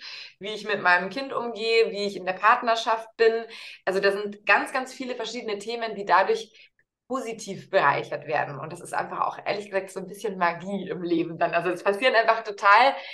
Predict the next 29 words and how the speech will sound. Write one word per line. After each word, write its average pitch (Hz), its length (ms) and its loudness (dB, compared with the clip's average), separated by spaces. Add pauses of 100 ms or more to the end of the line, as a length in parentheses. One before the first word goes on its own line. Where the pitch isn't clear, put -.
(360)
spannende 254 580 4
Sachen, 208 280 4 (320)
wo 202 140 -2
man 202 180 4
vorher 220 300 6
gesagt 202 400 2
hätte, 208 160 -4
ja, 170 140 0
das 170 100 -6
sind 190 100 -6
nur 185 160 -2
Zufälle 190 920 2
oder 160 540 2 (560)
so, 170 300 0
dass 175 180 -6
ich - 80 -14
dann 180 140 0
zufälligerweise 196 520 4
an 180 160 2
den 202 240 2
Menschen 190 360 -2
denke, 196 300 2
der 180 100 6
dann 180 140 2
genau 180 180 4
anruft 190 640 0
und 185 100 -4
so. 190 220 4
Und 190 60 -6